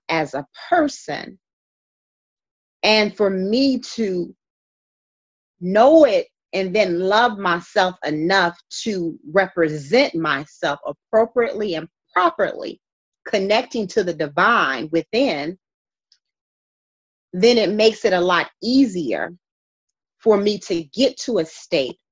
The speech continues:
where the ego and me pushing God away, exiting him out, edging him out, where that takes control,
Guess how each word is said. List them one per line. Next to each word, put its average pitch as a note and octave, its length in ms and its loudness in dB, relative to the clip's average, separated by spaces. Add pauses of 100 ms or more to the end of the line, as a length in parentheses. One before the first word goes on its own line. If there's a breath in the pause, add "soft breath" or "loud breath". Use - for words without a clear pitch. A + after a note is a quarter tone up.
(120)
where E3+ 540 4
the D3+ 500 0 (460)
ego F#3 760 4 (420)
and F3+ 200 0
me G3 280 -4
pushing A#3 520 0
God D3+ 260 2
away, D#3+ 560 2 (240)
exiting F3+ 600 0
him D3+ 280 -8
out, D3 300 0 (340)
edging F#3+ 400 2
him D#3+ 280 -6
out, C#3+ 300 -2 (240)
where F3 140 4
that G#3 320 0
takes - 420 -4
control, D#3 680 -6